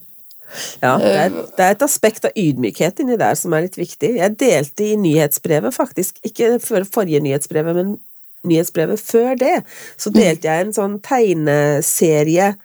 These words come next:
Speaker 1: øhm, forklaring som viste hvordan, øh, hvordan vi faktisk er skrudd sammen med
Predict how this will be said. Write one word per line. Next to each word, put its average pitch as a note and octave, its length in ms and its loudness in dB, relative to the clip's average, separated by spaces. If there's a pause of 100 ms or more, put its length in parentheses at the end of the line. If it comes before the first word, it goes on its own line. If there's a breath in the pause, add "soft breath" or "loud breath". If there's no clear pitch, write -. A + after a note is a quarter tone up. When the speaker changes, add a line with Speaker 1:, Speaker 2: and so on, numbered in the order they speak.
(240 soft breath)
Speaker 1:
øhm, C3+ 880 0 (380)
forklaring G3+ 840 2
som A#3 300 0
viste G#3+ 640 -2
hvordan, G3 640 0 (640 loud breath)
øh, F3 640 2 (140)
hvordan G3+ 460 2
vi C4 120 0
faktisk G#3 440 -2
er B3+ 40 -2
skrudd A#3+ 460 -4
sammen F#3+ 440 0
med G#3 380 2